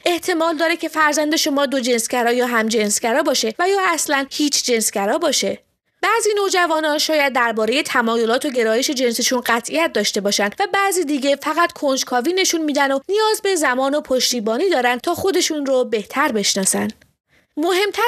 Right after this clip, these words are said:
از این که فرزند شما چه گرایش جنسی داره، اینه که متوجه باشه که احترام و اعتماد ریشه هر گونه رابطه انسانی خوبه و با یاد گرفتن و تمرین روش‌های خوب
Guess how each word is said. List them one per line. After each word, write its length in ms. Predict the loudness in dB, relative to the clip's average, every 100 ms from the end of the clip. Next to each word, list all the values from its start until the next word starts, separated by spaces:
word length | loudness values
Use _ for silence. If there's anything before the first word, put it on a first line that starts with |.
| 2
از 100 | 2
این 100 | 0
که 80 | -2
فرزند 480 | -2 0 2 2 0
شما 320 | 0 0 0
چه 140 | 0 0
گرایش 320 | 2 2 0 0
جنسی 480 | 0 0 0 0
داره، 380 | 0 0 2 0 0
اینه 200 | 0 0
که 180 | 0
متوجه 640 | 0 0 0 0 0 -2 -2
باشه 320 | 0 0 0
که 200 | -2 0 0
احترام 600 | 0 0 0 0 0 0
و 20 |
اعتماد 640 | 0 0 -2 -2 0 0
ریشه 340 | -2 0 0 0
هر 320 | 0 0 0
گونه 380 | 2 0 0 0
رابطه 420 | 2 2 0 -2
انسانی 560 | 0 2 2 0 2 0
خوبه 380 | 0 0 0 0 0
و 100 | 0
با 160 | 0
یاد 300 | 2 0 0
گرفتن 500 | 0 0 0 0 0
و 100 | 0
تمرین 500 | 0 0 0 2 0
روش‌های 800 | 2 2 2 0 -2 0 0 0
خوب 280 | -2 -2 -2